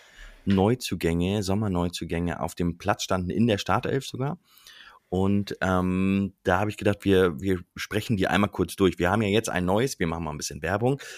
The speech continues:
Wir haben ja jetzt ein neues, zur neue, zu dieser Saison haben wir ein, äh, Benotungssystem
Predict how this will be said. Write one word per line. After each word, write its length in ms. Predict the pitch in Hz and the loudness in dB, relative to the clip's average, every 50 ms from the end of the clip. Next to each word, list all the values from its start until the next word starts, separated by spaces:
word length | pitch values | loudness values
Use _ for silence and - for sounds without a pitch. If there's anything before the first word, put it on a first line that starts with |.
| - - - - _ | -16 -18 -18 -10 _
Wir 120 | - 87 | -4 -2
haben 120 | 92 98 98 | 0 0 0
ja 100 | 90 82 | 0 0
jetzt 180 | 87 85 - | -2 -4 -4
ein 120 | - 82 78 | -6 -6 -4
neues, 360 | 76 82 85 95 98 - - | -2 -2 -2 -2 -2 -4 -4
zur 160 | - - 85 | -2 -2 0
neue, 260 | 82 82 87 85 82 | 2 2 2 2 0
zu 140 | - - 82 | -2 -4 -4
dieser 260 | 78 98 95 95 85 | -4 0 2 2 2
Saison 320 | 82 82 76 80 85 90 87 | 2 0 0 -2 -2 -2 -2
haben 140 | 87 87 | -4 -4
wir 140 | 85 76 - | -4 -4 -6
ein, 200 | - 80 82 80 | -6 -6 -6 -6
äh, 160 | - 73 78 | -8 -8 -10
Benotungssystem 1120 | 80 78 87 82 85 90 117 131 - - 78 - - - - - - - 67 65 71 90 104 | -4 -2 0 2 4 2 2 2 -2 -6 -8 -8 -8 -8 -8 -8 -8 -8 -8 -4 -4 -4 -4